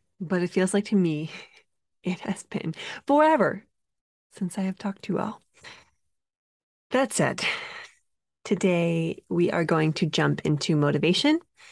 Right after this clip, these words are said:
Next week, I am going to do an episode on demotivation. So this involves motivation for ourselves as adults, how to get kids motivated,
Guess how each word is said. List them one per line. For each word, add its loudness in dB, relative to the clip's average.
Next 2
week, 2
I 2
am 6
going 4
to -6
do 2
an -2
episode 0
on -4
demotivation. 4
So -4
this 4
involves 4
motivation 0
for 0
ourselves -2
as -10
adults, 2
how -6
to -10
get -6
kids 0
motivated, 6